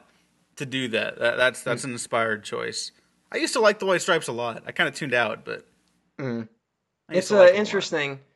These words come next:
Speaker 2: Uh, a lot of interesting choices in this film, including to have a penis in the corner of a scene for
Speaker 1: Oh, yeah.
Speaker 2: some reason.
Speaker 1: Yeah, just, just a penis
Speaker 2: And,
Speaker 1: while he's
Speaker 2: and
Speaker 1: on the
Speaker 2: I would,
Speaker 1: phone.
Speaker 2: I would like to take this time to quote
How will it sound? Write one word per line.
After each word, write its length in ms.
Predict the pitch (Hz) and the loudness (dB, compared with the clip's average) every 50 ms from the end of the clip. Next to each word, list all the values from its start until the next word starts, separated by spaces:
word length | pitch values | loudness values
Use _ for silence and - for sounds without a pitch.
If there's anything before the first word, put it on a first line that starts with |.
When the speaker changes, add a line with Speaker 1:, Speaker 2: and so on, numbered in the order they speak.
| _ _ _ _ _ _ _ _ _ _ _ _ _ 101 | _ _ _ _ _ _ _ _ _ _ _ _ _ -12
Speaker 2:
Uh, 240 | 113 120 120 123 - | -10 -10 -8 -8 0
a 40 | 104 | 6
lot 180 | 160 220 285 | 8 10 10
of 80 | 277 175 | 8 6
interesting 380 | 196 202 196 175 139 156 160 | 4 0 0 -2 -2 -2 -4
choices 500 | 151 - 147 143 143 139 - 131 113 107 | -2 -2 0 0 0 0 -4 -8 -8 -8
in 140 | 110 107 107 | -8 -6 -6
this 140 | 104 101 - | -6 -8 -6
film, 200 | - 113 110 110 | -6 -6 -6 -6
including 360 | 113 - 151 156 160 156 143 | -6 -4 -2 -2 -2 0 0
to 60 | 135 | 0
have 260 | 135 139 143 139 127 127 | 2 2 2 2 0 -2
a 60 | 113 | -4
penis 520 | - - - 156 151 143 131 127 - - | -6 -8 -8 -6 -4 -4 -4 -6 -6 -6
in 80 | 117 110 | -6 -8
the 100 | 110 107 | -8 -8
corner 360 | - - 110 107 104 104 104 | -8 -6 -4 -4 -2 -4 -4
of 100 | 101 101 | -6 -6
a 60 | 107 | -8
scene 500 | 104 - - 107 101 98 92 92 95 - _ | -10 -10 -8 -8 -8 -8 -8 -10 -12 -14 _
for 340 | _ - 110 104 98 92 - _ _ _ _ _ - | _ -10 -8 -8 -8 -10 -14 _ _ _ _ _ 0
Speaker 1:
Oh, 120 | 185 185 | 0 2
yeah. 100 | 185 185 | 2 0
Speaker 2:
some 180 | - 107 101 104 | -2 -2 -4 -6
reason. 420 | 101 98 95 92 98 90 107 107 _ _ _ _ _ _ _ _ _ _ _ _ _ _ | -6 -8 -8 -10 -12 -12 -14 -14 _ _ _ _ _ _ _ _ _ _ _ _ _ _
Speaker 1:
Yeah, 220 | 175 156 143 139 | -8 -8 -8 -6
just, 260 | 131 156 160 - - _ _ _ _ | -6 -8 -10 -10 -12 _ _ _ _
just 200 | - 135 - 156 | -18 -16 -16 -18
a 40 | |
penis 600 | 143 - 180 165 151 143 143 135 - - - - - _ _ _ _ _ _ _ _ | -6 -4 -2 -2 0 -2 -2 -4 -4 -8 -10 -12 -16 _ _ _ _ _ _ _ _
Speaker 2:
And, 120 | - 170 165 | -2 0 2
Speaker 1:
while 80 | 127 - | 4 6
he's 80 | 196 | 6
Speaker 2:
and 100 | 185 185 | 6 8
Speaker 1:
on 40 | 180 | 6
the 0 | |
Speaker 2:
I 40 | 175 | 6
would, 100 | 180 175 | 6 6
Speaker 1:
phone. 280 | 139 131 131 131 135 - _ _ _ _ _ - | 4 4 -2 -6 -8 -12 _ _ _ _ _ 0
Speaker 2:
I 80 | 160 | 0
would 100 | 165 165 | 2 6
like 180 | 165 190 208 208 | 6 6 6 6
to 80 | 233 208 | 0 -2
take 260 | - 214 196 190 - | 0 2 2 2 2
this 200 | 180 165 - - | -2 -4 -6 -8
time 680 | - - 180 165 151 127 107 107 117 196 226 - - - _ _ _ _ _ _ _ _ _ _ _ - - - - _ _ _ _ - - - | -6 -4 -2 0 0 -2 -2 -2 -2 -2 -2 -2 -6 -16 _ _ _ _ _ _ _ _ _ _ _ -20 -20 -20 -20 _ _ _ _ -16 -10 -6
to 100 | 160 156 | -6 -6
quote 1000 | 151 - - - - - 160 170 214 220 190 147 117 101 - - - - - - | -6 -6 -8 -8 -10 -6 2 6 10 10 12 10 10 6 0 -4 -8 -10 -10 -12